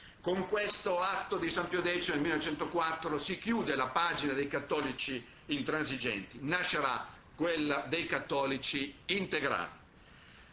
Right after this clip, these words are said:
Questo per i problemi interni, che vengono quindi dal nemico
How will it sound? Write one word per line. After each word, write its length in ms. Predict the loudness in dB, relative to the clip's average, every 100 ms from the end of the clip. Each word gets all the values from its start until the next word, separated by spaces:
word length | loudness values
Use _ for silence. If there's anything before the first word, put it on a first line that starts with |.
| -2
Questo 520 | 0 0 0 0 0
per 120 | 2 0
i 100 | 2
problemi 640 | 0 2 2 2 2 2
interni, 720 | 2 2 0 2 0 0 -2
che 160 | 0 0
vengono 600 | 2 2 2 2 2 0
quindi 400 | 0 2 2 2
dal 180 | 2 2
nemico 800 | 2 2 0 0 0 0 -2